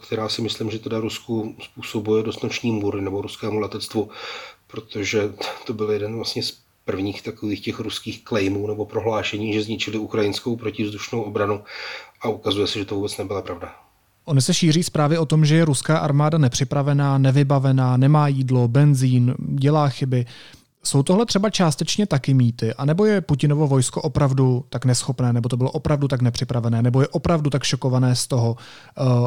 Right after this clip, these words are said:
Speaker 2: jakým způsobem se Ukrajinci brání?
Speaker 1: My určitě žijeme mimo jiné v nějaké informační válce, ve které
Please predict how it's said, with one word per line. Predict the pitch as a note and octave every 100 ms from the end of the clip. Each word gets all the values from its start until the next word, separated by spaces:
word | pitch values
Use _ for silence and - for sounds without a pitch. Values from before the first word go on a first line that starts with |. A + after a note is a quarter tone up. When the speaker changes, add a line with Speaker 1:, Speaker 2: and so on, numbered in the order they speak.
| - _
Speaker 2:
jakým | C#3 B2 C#3+
způsobem | - - C3 D3 B2+ A#2+ A#2 A#2 -
se | - - B2
Ukrajinci | C3 B2 A#2 A2+
brání? | A#2+ A#2 G#2+ G#2 B2+ _ _ _ _ _ -
Speaker 1:
My | G#2+ C3+
určitě | C3 - - D3+
žijeme | C#3 C3+ C#3+ C#3 B2+ G2+ - _ _ _ _ _ _ -
mimo | A#2 A2 B2
jiné | A#2+ A#2+ B2 A#2+
v |
nějaké | A2+ A2+ A2+ B2+
informační | A#2 G#2+ A#2+ A#2 A2+ C3
válce, | B2+ A2+ G#2+ A#2
ve | A2
které | G#2+ - A2 A2